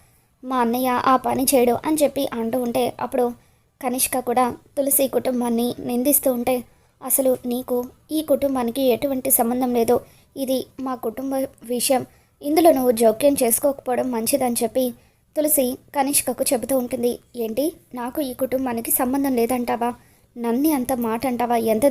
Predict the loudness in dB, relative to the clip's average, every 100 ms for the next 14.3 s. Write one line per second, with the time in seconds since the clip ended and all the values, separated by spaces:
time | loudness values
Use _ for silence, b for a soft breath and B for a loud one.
0 | 6 6 4 2 0 0 -2 0 0 -2
1 | b b b 0 2 4 2 -2 0 0
2 | 2 0 -2 2 4 4 2 0 0 -2
3 | -6 _ -20 _ _ _ _ _ _ 4
4 | 6 8 8 6 6 6 6 8 8 6
5 | -6 -4 -2 -2 0 0 2 0 0 -4
6 | -2 0 0 0 0 0 0 -2 -4 -8
7 | 0 2 2 -2 _ _ _ _ _ 2
8 | 4 4 0 -4 -4 -4 -6 _ -2 0
9 | 2 0 0 -2 -2 -4 -6 -8 -12 -12
10 | -6 -4 -2 -2 -4 -10 _ -6 -4 -6
11 | -8 -14 -4 -2 2 2 4 0 0 _
12 | -14 -10 -10 -8 -6 0 4 6 4 2
13 | 0 0 2 2 2 b b b -8 0
14 | 4 6